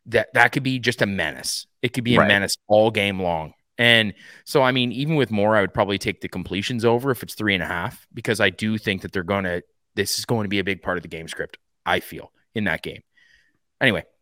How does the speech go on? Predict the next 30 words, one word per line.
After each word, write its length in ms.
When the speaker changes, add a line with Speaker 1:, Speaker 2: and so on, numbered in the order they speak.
Speaker 1:
that's, 260
I, 140
I 180
like 180
D 120
J 120
Moore 300
all 160
around 200
the 40
board. 240
Speaker 2:
Love 240
it, 80
man. 300
I 100
wanna 140
move 640
now 460
to 560
next 260
game. 280
So 140
I 60
did 260
talk, 360
I 60
wanna 140
talk 100
about 160
this, 300